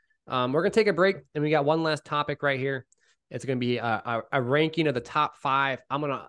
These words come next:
present Brendan with five random rule changes to the N B A. He doesn't know what these rule changes are yet. I did not send it ahead of time.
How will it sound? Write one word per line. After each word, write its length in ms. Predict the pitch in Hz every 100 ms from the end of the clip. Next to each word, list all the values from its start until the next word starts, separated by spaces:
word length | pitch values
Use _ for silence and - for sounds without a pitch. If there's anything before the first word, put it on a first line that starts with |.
| _
present 440 | - 143 143 139 131
Brendan 380 | 139 135 127 120 _ -
with 160 | 123
five 560 | - - 156 160 170 160
random 580 | 123 113 151 175 185 180
rule 300 | 151 160 170
changes 520 | - - 135 117 107
to 100 | -
the 100 | 139
N 140 | 143 139
B 140 | 135
A. 100 | 104
He 120 | 147
doesn't 240 | 165 180 165
know 300 | 170 175 123
what 240 | 117 147
these 180 | 151 127
rule 260 | 135 151
changes 320 | 147 147 139 -
are 200 | 143 135
yet. 180 | 131
I 40 | 110
did 80 | 127
not 180 | 131
send 200 | - 156
it 100 | 160
ahead 260 | 139 127 156
of 100 | 143
time. 300 | - 104 92